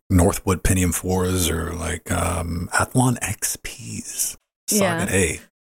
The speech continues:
Speaker 2: Yeah. <laughs>
Speaker 1: Hey, that is old. Like, that, that
Speaker 2: Yeah.
Speaker 1: is vintage, that is retro. And, um, usually the only blip, I, I don't think, uh,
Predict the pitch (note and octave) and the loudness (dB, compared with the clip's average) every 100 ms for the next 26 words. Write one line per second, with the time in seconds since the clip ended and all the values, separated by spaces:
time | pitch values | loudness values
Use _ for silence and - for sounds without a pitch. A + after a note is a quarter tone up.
0 | _ G3+ F3+ E3 F#3+ G3+ G3+ D4 A#3 B3 | _ 2 2 2 0 0 2 4 4 4
1 | A#3 A3+ - - D4 _ _ _ - F2 | 2 -2 -4 -4 -8 _ _ _ -4 -4
2 | E2+ _ - C4 G3+ _ _ _ _ - | -6 _ 4 4 4 _ _ _ _ -2
3 | G#2 F#2 - - - - - - - - | 0 -2 -6 -2 0 0 -2 -6 -12 -14
4 | - - _ _ - F#2+ B2 B2 F#3+ A#2 | -16 -20 _ _ -2 0 2 4 4 4
5 | A2 G2 G2 F#2+ F#2 F#2 F2 E2+ F2 E2 | 2 2 2 4 2 2 0 0 0 -2
6 | - - E2+ F2+ - G2 F2+ F2+ F2+ F#2 | -2 -2 -2 -4 -2 0 0 -2 0 0
7 | F2+ F2+ - _ _ _ _ _ _ _ | 0 -2 -6 _ _ _ _ _ _ _
8 | _ _ _ - _ _ - C#3+ A#3 G3+ | _ _ _ -20 _ _ 2 4 6 6
9 | C#3 F#2+ D#2+ E2+ F#2+ A2 A2 C3+ C3 A#2+ | 6 6 2 0 0 2 2 2 2 2
10 | G#2 G2 F#2 | 2 2 2